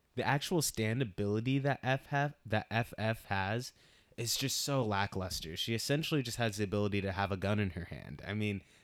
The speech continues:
that's so boring compared to some of the crazy stand abilities we've seen.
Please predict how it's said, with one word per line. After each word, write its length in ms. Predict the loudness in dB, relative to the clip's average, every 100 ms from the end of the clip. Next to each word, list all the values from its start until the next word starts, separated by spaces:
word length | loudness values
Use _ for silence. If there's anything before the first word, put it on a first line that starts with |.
| -6
that's 200 | -4 -4
so 360 | -4 0 2 2
boring 420 | 0 0 0 -2
compared 440 | -8 -4 -4 -4
to 60 | -6
some 240 | -6 -6
of 60 | -6
the 80 | -8
crazy 460 | -4 0 0 -2
stand 260 | -2 0 0
abilities 400 | 0 -2 -2 -6
we've 160 | -8
seen. 400 | -4 -2 -2 -6